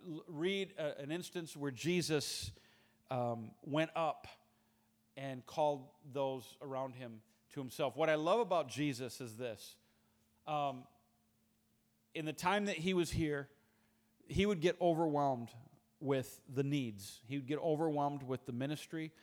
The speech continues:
He could heal a thousand people. There'd be another thousand still waiting to be healed. There was the, the need was endless. And there were times that he would become overwhelmed and spent. And what would Jesus do? Um, he would, he would get a tape series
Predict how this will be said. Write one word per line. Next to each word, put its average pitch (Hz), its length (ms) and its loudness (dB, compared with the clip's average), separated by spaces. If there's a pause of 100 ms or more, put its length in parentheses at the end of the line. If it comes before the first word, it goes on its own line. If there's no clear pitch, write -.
(360)
He 156 140 0
could 151 160 0
heal 175 320 2
a 147 40 0
thousand 156 360 0
people. 160 280 2
There'd 139 180 2
be 135 100 4
another 127 260 2
thousand 123 460 2
still 131 280 0
waiting 120 380 0
to 117 100 -10
be 120 100 -2
healed. 117 340 -2
There 123 100 0
was 131 200 -2
the, 123 260 0 (260)
the 143 80 4
need 156 240 4
was 139 160 4
endless. 127 560 -2 (320)
And 156 100 4
there 175 80 8
were 165 120 6
times 175 360 2
that 170 80 0
he 156 100 0
would 170 140 2
become 151 400 0
overwhelmed 151 760 4 (580)
and 139 200 0
spent. - 680 2 (560)
And 147 400 4
what 175 320 6
would 175 120 4
Jesus 151 460 2
do? 120 360 0 (180)
Um, 123 400 -2 (480)
he 143 200 2
would, 131 200 0
he 135 140 -2
would 131 200 -2
get 143 160 0
a 135 40 0
tape - 320 -2
series 151 640 -4